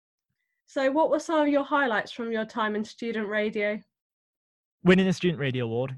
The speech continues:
Speaker 2: is definitely one of them. Um, presenting the Drive Time show, 'cause I think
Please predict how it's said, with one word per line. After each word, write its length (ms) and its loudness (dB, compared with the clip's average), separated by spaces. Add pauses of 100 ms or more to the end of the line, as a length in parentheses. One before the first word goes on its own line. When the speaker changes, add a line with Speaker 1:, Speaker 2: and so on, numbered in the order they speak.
Speaker 2:
is 100 -10
definitely 300 -8
one 140 -4
of 80 -6
them. 220 -6 (500)
Um, 520 0
presenting 320 0
the 60 2
Drive 300 4
Time 260 0
show, 300 0
'cause 200 -4 (120)
I 120 4
think 360 0